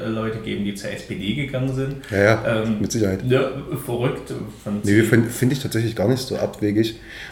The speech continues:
Speaker 2: weil die Piraten rein, was das betrifft, die ko-, äh, hätte man sie jetzt gar nicht ganz eindeutig sehr weit links verorten können.
Speaker 1: Hm.
Speaker 2: Das war zwar so der,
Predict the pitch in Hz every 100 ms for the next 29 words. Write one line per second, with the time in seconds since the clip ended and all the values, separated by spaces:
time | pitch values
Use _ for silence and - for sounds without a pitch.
0 | - 95 90 101 92 98 120 101 104 104
1 | 95 - - - - 147 - 156 151 -
2 | 107 - 113 - 101 95 98 98 110 120
3 | 104 107 98 95 95 104 - 107 - 101
4 | 107 104 107 - - - - 98 101 101
5 | 104 107 101 101 104 101 - - - -
6 | - - 113 - - - - - - -
7 | 104 110 113 107 113 107 110 - - -
8 | - - 104 98